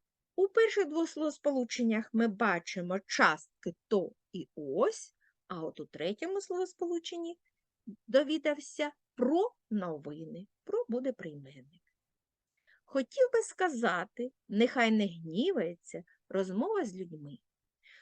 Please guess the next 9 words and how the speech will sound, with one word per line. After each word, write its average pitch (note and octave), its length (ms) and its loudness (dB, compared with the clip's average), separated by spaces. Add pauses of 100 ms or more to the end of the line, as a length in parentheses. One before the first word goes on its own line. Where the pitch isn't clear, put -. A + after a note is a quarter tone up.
(120)
У G#3 140 -2
перших F4+ 420 2
двох B3 280 -2
словосполученнях A#3 1040 -4
також C4+ 280 -6
присутні A#3+ 540 -6
частки - 600 -8 (240)
би, G#3 400 2 (180)
нехай G#3 640 -4